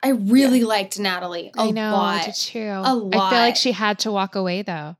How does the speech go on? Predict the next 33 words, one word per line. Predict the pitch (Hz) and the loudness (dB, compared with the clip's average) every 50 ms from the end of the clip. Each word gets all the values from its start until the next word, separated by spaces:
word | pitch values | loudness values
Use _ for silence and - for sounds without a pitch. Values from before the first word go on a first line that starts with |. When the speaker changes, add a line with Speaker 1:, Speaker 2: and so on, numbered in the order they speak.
| _ _ _ _ _ _ _ _ _ _ _ - | _ _ _ _ _ _ _ _ _ _ _ -6
Speaker 1:
She, | - - 302 | 0 2 2
oh, | 311 339 | 2 2
she | 294 - 262 233 | 0 0 -4 -4
had | 233 - - - 302 262 | -4 -2 -2 -2 -2 -2
to | 240 208 | -2 -2
after | - 220 262 262 330 339 | -2 -2 -2 -2 -2 0
that | 311 285 262 254 | 0 0 -2 -2
Speaker 2:
Yeah. | 226 | -4
Speaker 1:
last | 214 220 214 202 254 285 - - - | -2 -2 0 0 -2 -2 -6 -8 -6
thing. | - 226 220 262 339 359 | -6 -4 -2 -2 -2 -2
And | - - 233 226 | -2 -2 -2 0
I | - 240 | 0 2
was | 208 | 2
Speaker 2:
Yeah. | - 269 - | 2 2 0
Speaker 1:
like, | - - | 0 0
"Oh, | 349 392 381 349 302 269 233 - | 0 0 2 0 0 -2 -2 -2
red | - 254 247 269 277 302 302 285 | -2 0 0 0 0 0 -2 -4
flag, | - 277 269 247 226 214 214 208 - - | -4 -4 -2 -2 -2 -4 -6 -8 -8 -6
enormous | 233 226 226 226 233 240 240 233 233 - | -4 -4 -2 -2 -2 0 0 0 -2 -2
red | 226 220 | -2 0
Speaker 2:
Big | 214 196 | 0 0
Speaker 1:
flag. | 202 190 | 0 0
Speaker 2:
red | 165 160 185 | -2 -2 -4
flag. | - - - - | -6 -6 -6 -4
Speaker 1:
Run." | - 220 240 269 302 320 320 330 339 | -2 -2 -2 0 0 0 0 -2 -2
And | 320 - | -4 -4
Speaker 2:
Yep. | - 247 262 277 | -2 0 2 2
Speaker 1:
she | 370 - 294 254 | 2 2 0 0
did. | 359 415 392 247 214 208 | 0 0 0 0 -2 -2
And | 202 - 226 - | -4 -4 -4 -4
I | - 220 | -4 -6
respect | 220 233 233 - 233 226 226 | -6 -8 -8 -8 -8 -6 -6
Speaker 2:
Yeah. | 196 180 175 | -6 -6 -4